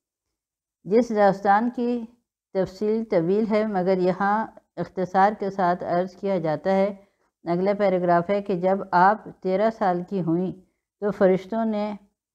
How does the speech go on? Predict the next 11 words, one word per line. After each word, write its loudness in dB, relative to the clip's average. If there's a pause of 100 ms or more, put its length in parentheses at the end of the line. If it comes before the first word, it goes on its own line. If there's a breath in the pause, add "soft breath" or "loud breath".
(180)
आकर 4
आपको 2
खुशखबरी -2
सुनाई, -4 (840)
जैसे 0
कि -4
कुरान 0
मजीद -2
में -4
मौजूद 0
है, -2